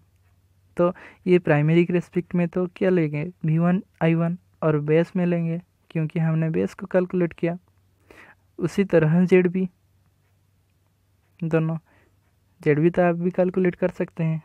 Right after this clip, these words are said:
मैं तो जेड वन भी बता दिया आपको, ठीक। तो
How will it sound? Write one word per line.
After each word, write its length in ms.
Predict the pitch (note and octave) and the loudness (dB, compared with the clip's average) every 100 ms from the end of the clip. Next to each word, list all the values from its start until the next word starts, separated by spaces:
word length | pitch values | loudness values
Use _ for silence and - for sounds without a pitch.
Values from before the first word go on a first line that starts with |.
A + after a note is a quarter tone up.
| D#3 | -8
मैं 100 | D3 | -8
तो 100 | D#3+ | -4
जेड 200 | E3+ E3+ | -2 0
वन 200 | F3+ F3+ | -2 -2
भी 120 | F#3 | -2
बता 260 | F3 F#3+ F#3 | -2 -2 0
दिया 240 | E3+ E3 | 0 -2
आपको, 300 | E3 - E3 - _ _ _ - | -4 -8 -12 -12 _ _ _ -12
ठीक। 160 | F3+ F#3+ _ _ _ - - - _ _ _ _ _ - | -10 -10 _ _ _ -20 -20 -20 _ _ _ _ _ -2
तो 200 | E3+ D3 | 0 0